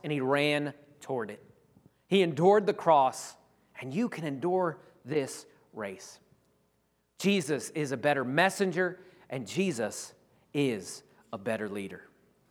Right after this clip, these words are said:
I'm gonna share with you real quick everything that I know about aliens, okay? You ready?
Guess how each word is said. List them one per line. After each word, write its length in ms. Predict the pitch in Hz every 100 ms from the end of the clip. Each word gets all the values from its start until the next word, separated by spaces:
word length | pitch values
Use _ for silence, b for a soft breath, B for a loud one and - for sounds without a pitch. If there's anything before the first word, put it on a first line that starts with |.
| _ _ _ _ _ _ _ _ _ _ _ _ _ _ _
I'm 80 | -
gonna 120 | 214
share 260 | 196 214 202
with 180 | 175 -
you 160 | 151
real 280 | 147 170 208
quick 520 | - 165 123 - - - _ _ _ _ _ _ _ _ -
everything 400 | 160 180 165 170
that 100 | 156
I 100 | 143
know 140 | 139
about 220 | 127 117
aliens, 500 | 107 98 92 - - - _ _ _ _ -
okay? 240 | 113 156 - _ _ _ _ _ _ _ _ _
You 80 | 123
ready? 300 | 135 170